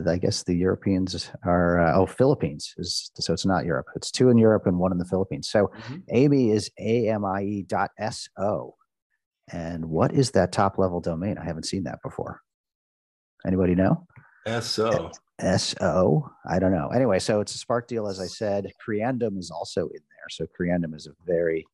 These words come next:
Speaker 1: high quality European firm, uh, seed round, and it's called, <laughs> the, the, the description that we get from Crunchbase is the joyful productivity app. But essentially, it's a,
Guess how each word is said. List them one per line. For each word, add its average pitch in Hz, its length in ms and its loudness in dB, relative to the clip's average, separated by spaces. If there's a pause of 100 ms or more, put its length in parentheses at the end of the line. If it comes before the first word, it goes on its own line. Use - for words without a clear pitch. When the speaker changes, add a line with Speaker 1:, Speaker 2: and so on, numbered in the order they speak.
(500)
Speaker 1:
high 78 140 -4
quality 80 440 2
European 76 440 -2
firm, 69 400 -4 (760)
uh, 80 180 2
seed 90 300 2
round, 82 400 4
and 76 420 -2
it's - 220 -8
called, 85 380 0
<laughs> 80 120 -6 (720)
the, 82 140 -8 (120)
the, 87 280 -2
the - 80 -2
description 95 720 -2
that 78 160 -4
we 82 100 -6
get 80 180 -4
from 78 160 -12
Crunchbase 78 560 -6
is - 140 -8
the 90 100 -6
joyful 90 540 2
productivity 78 680 -6
app. 71 200 -10 (680)
But 117 280 4
essentially, 123 500 0
it's 95 160 -6
a, 85 280 -6